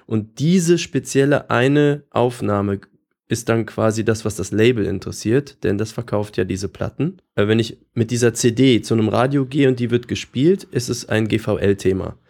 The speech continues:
Wenn ich mich auf die Straße stelle, mit der Akustikgitarre den Song von Prince nachspiele, ist es ein gema-Thema.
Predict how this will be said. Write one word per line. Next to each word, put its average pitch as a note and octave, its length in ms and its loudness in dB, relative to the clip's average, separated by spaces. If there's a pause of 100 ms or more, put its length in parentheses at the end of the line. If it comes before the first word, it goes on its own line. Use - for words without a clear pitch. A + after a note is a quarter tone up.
(260)
Wenn A2 180 2
ich A2+ 180 -2
mich A#2+ 180 0
auf - 80 0
die A2+ 80 -6
Straße C3 460 -2
stelle, B2 400 0
mit G#2+ 180 -4
der G2+ 80 2
Akustikgitarre B2 800 0
den A2+ 160 0
Song B2 240 0
von A2 220 -4
Prince D3+ 340 2
nachspiele, A2+ 600 0
ist - 180 -8
es A2 100 -4
ein G#2 120 -2
gema-Thema. G2+ 640 -2